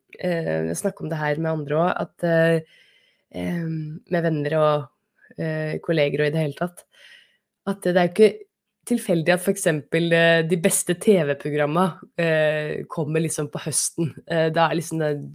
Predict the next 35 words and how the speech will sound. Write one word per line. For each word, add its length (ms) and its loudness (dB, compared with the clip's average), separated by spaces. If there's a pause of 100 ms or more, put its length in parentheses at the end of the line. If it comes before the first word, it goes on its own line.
(340)
prime, 500 0
eh, 220 -2
hva 160 -4
jeg 80 -10
skal 100 -10
si, 200 -6 (100)
eh, 1040 -2 (480)
T 140 0
V-tittingsprogrammer, 960 -4
det 160 0
kommer 240 -4
jo 60 -2
gjerne 200 -6
på 140 -12
høsten 400 -6
da, 420 0 (360)
da 60 0
folk 280 -2
sitter 380 -2
mer 180 2
inne, 240 0
er 100 0
mer 380 -2
i 140 2
ro. 320 -2 (160)
Og 40 -8
det 120 0
er 160 0
liksom, 420 -4 (320)
da 100 2
er 80 4
det 60 8 (100)
liksom, 240 -2
vi, 240 2
vi 120 0